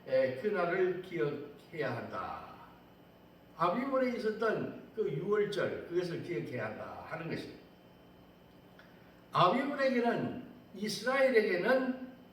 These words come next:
이스라엘 백성에게는 많은 영적인 의미가 있습니다. 아비볼이 뭔가? 참 이 용어 자체가 어려운 거예요. 아비볼. 쉽게 이야기하면은 유대력으로 일월입니다.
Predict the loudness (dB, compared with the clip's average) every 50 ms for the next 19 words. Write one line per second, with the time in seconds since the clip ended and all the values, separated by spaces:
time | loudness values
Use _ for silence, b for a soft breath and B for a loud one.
0 | -14 -10 -8 -6 0 2 2 2 2 0 -2 -4 -4 -4 -4 -2 -2 -2 -2 -2
1 | -4 -6 -8 -8 -10 -10 -6 -6 -2 0 0 0 0 -2 0 2 2 2 2 -2
2 | -4 -4 -4 -2 -2 -4 -4 -4 -8 -6 -6 -4 -2 -2 -2 -2 -4 -6 -8 -8
3 | -8 -10 -10 -12 -12 -14 -14 -16 -18 -20 -20 -20 -20 -20 -20 -20 -20 -20 -20 -20
4 | -20 -20 -20 -20 -6 2 4 4 6 6 4 0 0 -2 -4 -4 -4 -2 0 0
5 | 0 0 0 2 4 4 4 4 2 -2 -4 -8 -12 -16 -20 -20 -20 -18 -14 -6
6 | -2 0 0 2 2 2 0 2 0 0 0 2 2 0 0 0 -2 -2 -4 -2
7 | -4 -4 -2 0 2 2 2 2 2 0 0 -2 -4 -6 -6 -8 -8 -2 0 0
8 | 0 0 -2 -2 -2 -4 -4 -6 -10 -14 -18 -20 -20 -20 -20 -20 -20 -20 -18 -16
9 | -8 -6 -6 -6 -4 -4 0 2 4 4 6 4 4 2 0 -2 -2 -2 -2 -2
10 | -2 -2 -4 -2 -2 -2 -2 -2 -2 -2 -2 0 2 0 2 2 2 2 2 2
11 | 0 0 0 -2 -2 0 2 2 2 4 2 0 -2 -4 -6 -8